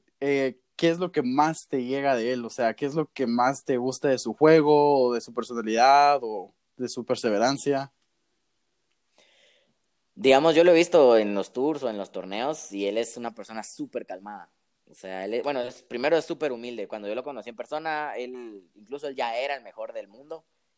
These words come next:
Speaker 2: Y, y yo le fui a hablar como un niño que tenía un año de jugar boliche, que todo emocionado le fui a hablar, y él súper humilde, súper bueno. Y al verlo jugar, uno mira una tranquilidad, o sea, él no se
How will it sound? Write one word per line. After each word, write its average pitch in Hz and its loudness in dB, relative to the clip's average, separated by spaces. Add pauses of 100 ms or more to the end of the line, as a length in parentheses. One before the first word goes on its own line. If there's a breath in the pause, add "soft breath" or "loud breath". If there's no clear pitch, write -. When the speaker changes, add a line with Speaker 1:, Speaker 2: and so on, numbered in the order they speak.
(180)
Speaker 2:
Y, 110 -12
y 113 -14
yo 113 -2
le 135 0
fui 147 -4
a 135 4
hablar 139 0
como 107 -16 (300)
un 120 -20
niño 139 -16
que 131 -18
tenía 110 -18
un 117 -14
año 135 -10
de 104 -8
jugar 101 -10
boliche, 120 -8
que 90 -14 (180)
todo 123 0
emocionado 123 -4
le 107 -10
fui - -16
a 98 -12
hablar, 151 -6
y 135 -8
él 131 -10
súper 143 -14
humilde, 131 -12
súper 123 -14
bueno. 147 -8 (320)
Y 110 -8
al 107 -4
verlo 131 -4
jugar, 135 0
uno 151 -10
mira 127 -14
una 127 -18
tranquilidad, 123 -8
o 101 -8
sea, 107 -10
él 117 -12
no 131 -16
se 143 -10